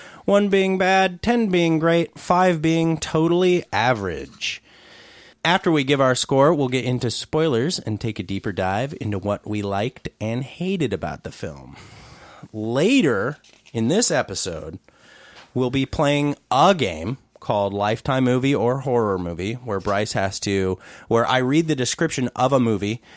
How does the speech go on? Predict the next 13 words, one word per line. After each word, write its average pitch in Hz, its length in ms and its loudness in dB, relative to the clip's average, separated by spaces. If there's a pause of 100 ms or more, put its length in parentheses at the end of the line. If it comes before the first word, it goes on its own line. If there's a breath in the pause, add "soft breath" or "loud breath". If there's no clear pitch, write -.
(120 loud breath)
and 113 120 -2
Bryce 170 240 2
has 165 200 2
to 156 80 -10
guess 139 280 2
whether 143 340 2
that's 139 280 0
a 139 40 -6
description 120 520 -2
of 98 100 -2
a 95 60 0
horror 254 420 0
movie 117 420 -2